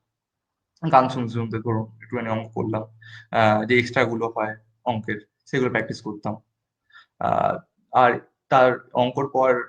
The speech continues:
আহ, ধরুন বাংলাটা একটুখানি গল্প করলাম, যেগুলো পু-, মানে এম-, এসএকিউ টাইপস এর যে কোশ্চেন বাংলা থাকে সেগুলো একদম খুঁটিয়ে পড়তে হয়, যে সমস্ত গল্প বইগুলো,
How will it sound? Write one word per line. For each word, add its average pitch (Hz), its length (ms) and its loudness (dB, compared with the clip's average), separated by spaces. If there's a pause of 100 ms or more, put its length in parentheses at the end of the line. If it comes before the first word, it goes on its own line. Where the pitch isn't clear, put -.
(240)
আহ, 113 260 -2
ধরুন 123 380 -4
বাংলাটা 113 540 2
একটুখানি 117 380 -4
গল্প 113 280 -4
করলাম, 107 460 -6 (340)
যেগুলো 110 420 -4 (460)
পু-, 123 120 -4
মানে 113 340 -4 (420)
এম-, 139 360 -4
এসএকিউ 147 640 -2
টাইপস 123 300 2
এর 127 100 -4
যে 131 100 -4
কোশ্চেন 123 360 -6
বাংলা 113 280 -2
থাকে 120 280 -6
সেগুলো 120 320 -6
একদম 120 120 -4
খুঁটিয়ে 131 300 -2
পড়তে 127 280 -8
হয়, 110 180 -6 (360)
যে 127 80 -6
সমস্ত 120 220 -6
গল্প 113 180 4
বইগুলো, 113 480 0